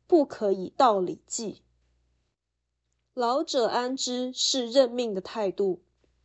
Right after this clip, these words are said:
，“朋友信之”是劝化的精神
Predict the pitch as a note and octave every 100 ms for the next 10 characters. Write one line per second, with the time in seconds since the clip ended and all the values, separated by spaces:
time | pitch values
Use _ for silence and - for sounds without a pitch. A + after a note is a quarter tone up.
0 | _ _ _ - B3 A#3+ D#4 A3+ F#3+ -
1 | C#4+ A#3 G#3 A#3 A#3 A3+ - _ _ -
2 | - A#3 - - E4 A3 - C4+ A3+ G3
3 | F#3+ A3+ A3+ - G3+ E3 F3